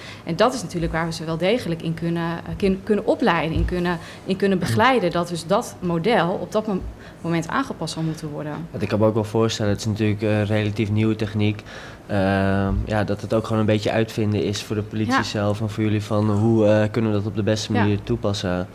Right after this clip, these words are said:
Speaker 1: Precies. En dat wil je dus niet uitvinden met echte zaken.
Speaker 2: Eh,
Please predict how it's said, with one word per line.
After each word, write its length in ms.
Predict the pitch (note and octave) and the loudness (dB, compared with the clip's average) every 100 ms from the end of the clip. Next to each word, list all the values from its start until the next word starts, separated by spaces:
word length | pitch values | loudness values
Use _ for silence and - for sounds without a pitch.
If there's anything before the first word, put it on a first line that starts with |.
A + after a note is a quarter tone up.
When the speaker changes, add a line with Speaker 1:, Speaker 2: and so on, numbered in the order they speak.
| - | -12
Speaker 1:
Precies. 360 | - - G3+ - | -10 -8 -8 -2
En 100 | G3 | 0
dat 80 | |
wil 100 | F#3+ | 4
je 60 | G#3 | 4
dus 100 | F#3+ | 4
niet 140 | A3+ | 2
uitvinden 460 | G#3+ F#3 F3+ F3+ F3 | 2 0 0 0 0
met 120 | E3+ | -2
echte 240 | - - E3+ | -4 -8 -6
zaken. 560 | F3 G3 A#3 G3+ F#3+ F#3+ - - | -4 -4 -4 -4 -4 -8 -14 -6
Speaker 2:
Eh, 100 | A2+ | -2